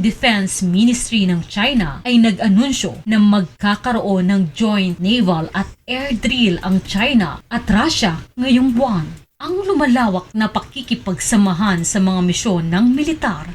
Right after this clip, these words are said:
sa pagitan ng Iran at Russia, maging ang mga kaalyado nitong bansa tulad ng North Korea at China, ay malaking banta sa U S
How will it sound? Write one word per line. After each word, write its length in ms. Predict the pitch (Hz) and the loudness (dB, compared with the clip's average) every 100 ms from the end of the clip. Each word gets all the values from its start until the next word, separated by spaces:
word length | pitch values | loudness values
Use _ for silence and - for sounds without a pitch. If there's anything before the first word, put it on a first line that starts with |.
| - | -10
sa 160 | 359 | -6
pagitan 540 | 359 240 269 262 233 226 | -4 -4 -4 0 2 2
ng 40 | 240 | 2
Iran 460 | 240 247 208 180 180 | 0 2 0 -2 -4
at 160 | 202 | -6
Russia, 540 | 180 185 254 - 151 156 - | -2 -2 -2 -4 -6 -8 -4
maging 560 | 208 190 - 269 208 190 | -2 -2 0 2 2 2
ang 60 | 202 | 2
mga 400 | 208 220 - - | 4 2 -2 -2
kaalyado 580 | 208 165 165 190 196 | 0 0 0 0 2
nitong 320 | 247 247 262 269 | 2 2 -2 -4
bansa 560 | 320 302 - 269 165 - - | -2 -4 -4 -6 -8 -12 -6
tulad 320 | 262 226 170 | -2 0 0
ng 160 | 185 180 | 0 2
North 320 | 208 208 - | 0 0 -4
Korea 560 | 196 220 277 214 156 | -4 -2 0 -2 -2
at 160 | - 190 - | -8 -14 -6
China, 560 | 202 294 262 170 151 - | -4 0 0 -2 -6 -6
ay 160 | 240 220 | 2 4
malaking 640 | 208 208 196 - 220 240 | 4 4 0 -2 2 2
banta 540 | 233 262 247 269 190 160 | 2 0 0 0 0 -2
sa 240 | - 208 170 240 | -2 0 2 0
U 160 | 294 | 0
S 400 | 170 151 - - | 0 -2 0 -2